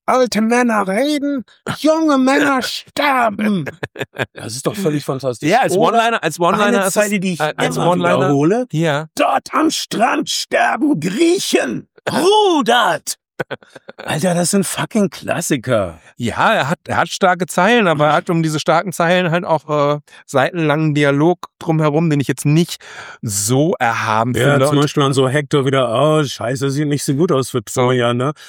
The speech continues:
Speaker 1: Aber was willst du machen?“
Speaker 2: Genau, und ich finde, die, die, die Brad Pitt-Figur auf eine Art und Weise ist auch, ähm,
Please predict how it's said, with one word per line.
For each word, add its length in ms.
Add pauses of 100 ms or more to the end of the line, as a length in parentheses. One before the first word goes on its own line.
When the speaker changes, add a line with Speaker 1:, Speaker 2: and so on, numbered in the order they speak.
Speaker 1:
Aber 200
was 180
willst 280
du 20
machen?“ 480 (380)
Speaker 2:
Genau, 180
und 80
ich 80
finde, 240
die, 180
die, 240
die 140
Brad 360
Pitt-Figur 520
auf 100
eine 120
Art 160
und 120
Weise 300
ist 180
auch, 320
ähm, 540